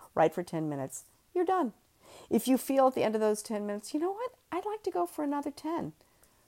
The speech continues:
Just hit repeat for that timer, and you keep going till, till you don't have time anymore. Ten minutes is doable, and it breaks the inertia.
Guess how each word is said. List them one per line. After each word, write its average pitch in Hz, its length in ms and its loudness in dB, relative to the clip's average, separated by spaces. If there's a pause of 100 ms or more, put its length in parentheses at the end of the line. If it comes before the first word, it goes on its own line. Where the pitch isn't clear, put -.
(100)
Just - 240 0
hit 262 140 4
repeat - 500 -2
for - 140 -4
that 170 200 0
timer, 196 460 -6 (260)
and 240 320 -2 (520)
you 311 120 0
keep 359 240 0
going 320 320 2
till, 302 360 2 (600)
till 285 120 2
you 294 100 2
don't 320 160 4
have 311 140 2
time 349 300 0
anymore. 151 440 -2 (840)
Ten 262 260 2
minutes 240 280 0
is 196 140 0
doable, 202 840 4 (380)
and 175 680 -2 (260)
it 165 120 0
breaks 170 260 4
the 147 120 -4
inertia. 107 480 -6